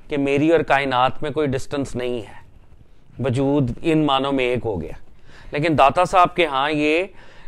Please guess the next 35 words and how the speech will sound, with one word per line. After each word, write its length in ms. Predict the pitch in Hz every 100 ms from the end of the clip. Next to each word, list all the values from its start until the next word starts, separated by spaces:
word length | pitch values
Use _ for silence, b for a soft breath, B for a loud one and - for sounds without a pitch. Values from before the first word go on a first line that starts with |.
| -
अ, 180 | - 135
कायनात 640 | 131 139 143 127 123 135
को 220 | - 180
गैरियत 640 | 156 117 135 127 143 190 190
के 100 | 185
प्रिंसिपल 520 | - 135 113 117 131
पे 100 | 110
बनाया 420 | 104 98 90 - -
हुआ 80 |
है। 80 | - - b b b -
अल्लाह 260 | 131 156
अपनी 300 | 151 147 185
शान 340 | - 160 156 156
के 100 | 170
तहत, 340 | 160 160 147
अपनी, 420 | - 147 160 156
अ, 240 | 78 127 127
मकाम 480 | 123 127 123 135
पर, 160 | 131 143
अपनी 280 | 131 135 143
शान 300 | 139 123 123
के 80 | 135
तहत 300 | 123 123 -
मौजूद 500 | 117 120 107 117 131
हैं, 160 | 131 143 B B B -
और 180 | 127 131
ये 180 | 127
हादिस 500 | 143 104 117 127 170
कायनात 540 | - 151 135 110 110 135
है 80 | 127
जिसको 340 | 113 - 123
उसने 420 | 113 - - 131
तख्लीक 480 | 127 127 - 117 117 -
किया 200 | - 78
है। 180 | - -